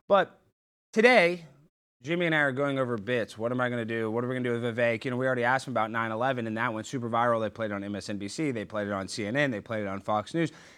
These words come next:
They played it everywhere. And I'm thinking, what can I do? I'm the pimp on a blimp.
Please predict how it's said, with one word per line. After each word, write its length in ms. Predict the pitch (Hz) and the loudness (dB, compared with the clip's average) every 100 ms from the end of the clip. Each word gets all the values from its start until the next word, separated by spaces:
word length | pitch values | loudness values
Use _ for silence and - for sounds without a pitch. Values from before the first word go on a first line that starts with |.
| _ | _
They 120 | 185 | -2
played 260 | 180 202 180 | 2 2 4
it 80 | |
everywhere. 380 | 151 175 160 135 - _ _ _ _ | 4 2 2 -2 -6 _ _ _ _
And 80 | 175 | 2
I'm 140 | 196 233 | 2 4
thinking, 320 | 247 220 160 - - | 0 0 -2 -6 -12
what 340 | 156 247 - | 6 6 6
can 180 | - 269 - | -2 -2 2
I 320 | 180 208 202 | 4 4 4
do? 320 | 156 196 131 - _ _ - | 0 0 0 -4 _ _ 6
I'm 200 | 269 320 | 6 6
the 80 | 254 | 2
pimp 260 | 214 247 | 2 2
on 140 | 196 156 | 2 2
a 20 | |
blimp. 240 | 185 226 | 2 2